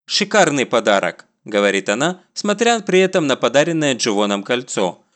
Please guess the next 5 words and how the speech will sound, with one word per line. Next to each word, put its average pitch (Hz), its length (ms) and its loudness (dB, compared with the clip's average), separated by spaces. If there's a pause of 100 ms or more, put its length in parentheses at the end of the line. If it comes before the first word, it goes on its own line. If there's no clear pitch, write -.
(140)
"У 156 100 -6
твоего 160 400 0
Оппы - 480 -2
отличный 113 580 -4
вкус, 208 460 -2